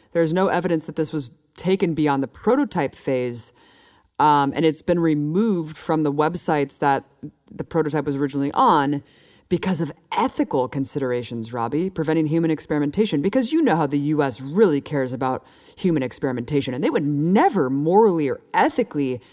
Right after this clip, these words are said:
develop a weapon that could do that. So that's why they point to Russia and possibly China, because that will not hinder the enemy, evil fucking countries that we're trying to go to war with.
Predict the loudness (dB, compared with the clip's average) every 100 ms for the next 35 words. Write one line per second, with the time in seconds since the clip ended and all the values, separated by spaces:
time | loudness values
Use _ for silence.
0 | -6 -2 0 2 2 2 -4 0 2 2
1 | 0 0 -4 -6 -4 -2 4 6 6 2
2 | -6 -20 -20 -16 -12 -6 2 6 6 6
3 | 2 -2 -8 _ _ 0 2 2 4 4
4 | 4 2 0 2 0 0 -2 0 -2 -2
5 | -4 0 2 2 2 0 4 6 4 2
6 | _ 0 2 4 6 6 6 0 0 2
7 | 0 -2 _ _ _ _ _ -2 -2 0
8 | 2 4 2 2 -2 -4 -4 -2 0 2
9 | 0 0 -2 0 -2 -2 -2 -2 0 -2
10 | -2 -2 0 0 0 0 0 0 0 -2
11 | -2 -6 -12